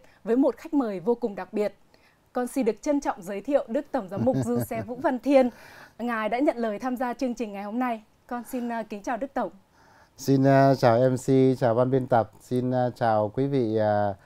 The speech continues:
Speaker 2: khán thính giả. Tôi, ờ, rất vui được, ờ, trò chuyện với quý vị hôm nay. Ờ, công nghị Tổng giáo phận là một biến cố quan trọng trong đời sống đức tin của Tổng giáo phận chúng ta. Vì thế mà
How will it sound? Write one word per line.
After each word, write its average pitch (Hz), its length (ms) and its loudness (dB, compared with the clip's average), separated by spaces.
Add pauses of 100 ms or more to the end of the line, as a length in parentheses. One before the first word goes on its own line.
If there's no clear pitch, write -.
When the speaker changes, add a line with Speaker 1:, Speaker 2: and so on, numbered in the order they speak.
(160)
Speaker 2:
khán 127 220 -2
thính 139 180 -2
giả. 113 480 0 (480)
Tôi, 120 340 4
ờ, 120 280 6
rất 151 180 0
vui 135 500 6 (380)
được, 104 300 0
ờ, 104 240 2
trò 110 200 -2
chuyện 107 300 -2
với 123 120 0
quý 135 140 2
vị 139 160 0
hôm 117 240 0
nay. 123 280 0 (540)
Ờ, 104 240 2
công 151 200 4
nghị 139 120 6
Tổng 110 200 0
giáo 135 120 4
phận 139 200 2
là 113 60 2
một 107 160 0
biến 120 280 0
cố 131 360 2
quan 135 180 4
trọng 95 280 0
trong 123 180 -2
đời 107 140 2
sống 113 220 -6
đức 147 200 -6
tin 123 320 -2
của 95 800 -2
Tổng 95 180 0
giáo 117 100 0
phận 92 260 -6
chúng 120 180 -8
ta. 117 240 -4 (520)
Vì 117 140 -2
thế 127 180 2
mà 127 440 2